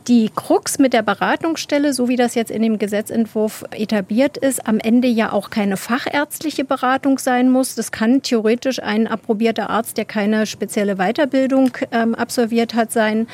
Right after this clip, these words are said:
Es ist mit dieser Härtefallregelung ja noch mal weiter gefasst worden. Mir ist klar, dass es eine andere zeitliche Regelung geben muss für Menschen, die wirklich terminal sind. Aber da ist auch wieder so eine, so eine Beschreibung drin,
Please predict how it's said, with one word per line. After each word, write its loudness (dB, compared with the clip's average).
Es 0
ist 0
mit 4
dieser 2
Härtefallregelung 2
ja 2
noch -2
mal 4
weiter 0
gefasst -4
worden. 0
Mir 0
ist -6
klar, -2
dass 0
es -6
eine -4
andere 0
zeitliche -4
Regelung 0
geben 0
muss 0
für -2
Menschen, 2
die 0
wirklich -2
terminal 4
sind. 2
Aber 0
da 4
ist -4
auch -2
wieder 2
so 0
eine, 2
so 0
eine 2
Beschreibung 0
drin, 4